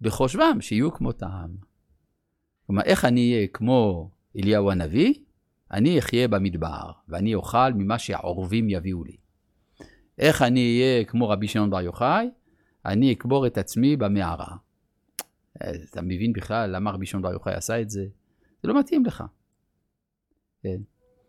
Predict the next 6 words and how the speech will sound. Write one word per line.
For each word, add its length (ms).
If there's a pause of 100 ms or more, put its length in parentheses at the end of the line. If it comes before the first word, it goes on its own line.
(180)
ויענו 920
את 100
גופתם 720 (280)
בכל 460
מיני 280
עינוי, 920